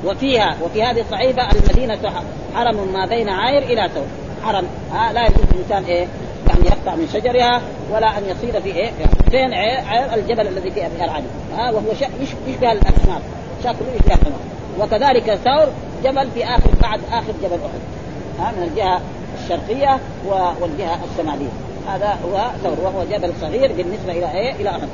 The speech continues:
ثم ذكر: "فمن أحدث فيها حدثا"، "فمن أحدث فيها"، يعني في المدينة، ها؟ "حدثا"، أو آه، حدثا معناه الأح-، بدعة. جاء في الأحاديث: "من أحدث في أمرنا هذا ما ليس منه فهو رد".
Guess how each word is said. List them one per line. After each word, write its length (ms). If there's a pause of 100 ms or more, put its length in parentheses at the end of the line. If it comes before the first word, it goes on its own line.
(400)
ثم 180
ذكر: 280
"فمن 320
أحدث 300
فيها 400
حدثا"، 160 (220)
"فمن 180
أحدث 340
فيها"، 480
يعني 220
في 80
المدينة، 480 (420)
ها؟ 240 (100)
"حدثا"، 400 (360)
أو 100
آه، 240
حدثا 380
معناه 400
الأح-، 380
بدعة. 260 (360)
جاء 180
في 60
الأحاديث: 360
"من 180
أحدث 240
في 200
أمرنا 300
هذا 100
ما 80
ليس 220
منه 280
فهو 180
رد". 140